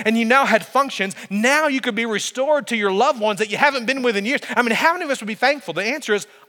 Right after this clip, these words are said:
all of us. We would all be thankful. But notice what Jesus said in Luke chapter seventeen, verses fifteen through eighteen. He tells us something very interesting. The Bible says, "Now one of them, when he saw that he had been healed, turned back,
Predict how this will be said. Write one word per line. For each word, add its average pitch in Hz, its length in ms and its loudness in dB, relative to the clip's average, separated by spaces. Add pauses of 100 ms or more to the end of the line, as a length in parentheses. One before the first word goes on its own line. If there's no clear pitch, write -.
all 349 340 4
of 269 200 2
us. - 320 -6 (680)
We 311 220 0
would 311 180 -2 (100)
all 285 360 4
be 254 180 -2
thankful. 156 540 -8 (360)
But 165 120 -12
notice 247 360 -2
what 208 120 -6
Jesus 175 360 -8
said 160 220 -4
in 147 100 -10
Luke 175 140 -8
chapter 151 240 -14
seventeen, 143 540 -6
verses 135 260 -12
fifteen 147 340 -12
through 127 180 -10
eighteen. 120 200 -14
He 139 80 -18
tells 233 300 -2
us 214 100 -8
something 156 320 -10
very 185 480 -4
interesting. 113 580 -18 (840)
The 143 80 -14
Bible 262 300 4
says, 196 240 -2
"Now 175 180 4
one 226 380 2
of 156 180 -2
them, 113 420 -10 (380)
when 190 140 -4
he 202 100 -2
saw 285 480 0
that 254 140 0
he 220 180 -6
had 196 100 -4
been 175 140 -6
healed, 143 540 -8
turned 233 520 -4
back, 135 500 -6